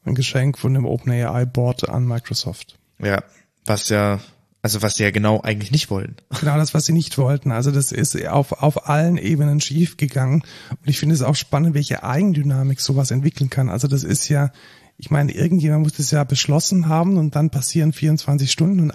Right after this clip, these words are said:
Speaker 1: alles ist irgendwie auf links gedreht.
Speaker 2: Ja.
Speaker 1: Das ist schon eine, eine gespenstische, eine gespenstische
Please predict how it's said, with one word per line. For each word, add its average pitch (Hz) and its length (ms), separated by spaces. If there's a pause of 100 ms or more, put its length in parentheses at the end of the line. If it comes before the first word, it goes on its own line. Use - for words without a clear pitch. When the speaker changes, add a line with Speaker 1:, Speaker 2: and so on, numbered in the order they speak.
Speaker 1:
alles 156 260
ist 165 140
irgendwie 151 320
auf 135 140
links 160 240
gedreht. - 600
Speaker 2:
Ja. 110 360 (260)
Speaker 1:
Das 135 180
ist 147 100
schon 151 300
eine, 139 320 (120)
eine 147 200
gespenstische, 143 1000 (680)
eine - 100
gespenstische 139 1000